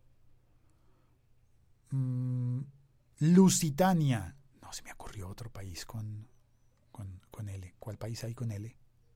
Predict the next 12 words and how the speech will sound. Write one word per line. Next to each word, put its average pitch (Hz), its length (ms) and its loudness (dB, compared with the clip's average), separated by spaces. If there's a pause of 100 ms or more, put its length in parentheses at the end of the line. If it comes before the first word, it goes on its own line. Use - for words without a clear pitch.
(200)
Liberia. 175 880 6 (920)
O 92 640 -14 (1800)
Líbano. 143 800 6 (1000)
Lo 120 160 -2
repetí 113 320 -4
tres 139 160 0
veces, 135 260 -2
pero 117 140 -4
es 98 60 -6
una 123 160 0
sola. - 300 -6 (1500)
Uno, 196 500 6